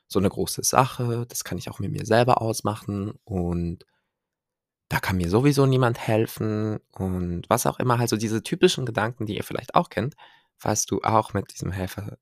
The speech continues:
Helfersyndrom und sich selbst zurücknehmen zu kämpfen hast, dann kennst du das auf jeden Fall. Ähm, ja, also ich möchte mich selber, und ich glaub, das hat mir, darum hat mir das Buch auch so gut gefallen,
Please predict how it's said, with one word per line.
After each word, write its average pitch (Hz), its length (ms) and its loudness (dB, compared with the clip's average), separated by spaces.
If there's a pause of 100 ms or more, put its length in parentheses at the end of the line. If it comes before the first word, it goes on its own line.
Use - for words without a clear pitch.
Helfersyndrom 90 880 -4
und 87 100 -4
sich 90 140 -8
selbst - 260 -6
zurücknehmen 90 600 -6 (640)
zu - 120 -12
kämpfen 92 380 -6
hast, 95 200 -6
dann 90 80 -4
kennst - 240 -6
du - 40 -6
das - 200 -10
auf - 100 -12
jeden 98 200 -12
Fall. 90 300 -6 (720)
Ähm, 98 520 -6 (1040)
ja, 98 220 -4 (520)
also 113 200 4
ich - 220 -2 (580)
möchte 107 640 4
mich 110 440 0
selber, 147 460 4
und 117 140 0
ich 117 120 -6
glaub, - 180 0
das - 200 -2
hat - 160 -8
mir, 107 100 -2
darum 110 260 6
hat 113 100 -4
mir 113 60 -2
das 113 100 -8
Buch - 180 -6
auch 107 60 -4
so - 120 -8
gut 107 120 -8
gefallen, 110 360 -2